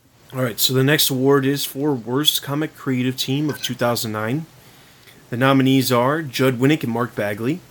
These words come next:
Peter Milligan and Andy Clark, Kevin Smith and Walter Flanagan, Chris Yost and Ramon Box, Doug Monik and Kelly Jones.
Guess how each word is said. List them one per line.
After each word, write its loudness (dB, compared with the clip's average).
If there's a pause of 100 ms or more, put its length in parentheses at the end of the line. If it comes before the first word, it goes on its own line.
(520)
Peter 4
Milligan 2
and -4
Andy -6
Clark, -10 (1160)
Kevin 2
Smith 2
and -2
Walter -2
Flanagan, -2 (680)
Chris 2
Yost 2
and -4
Ramon 0
Box, -4 (1160)
Doug 2
Monik 4
and -2
Kelly -4
Jones. -10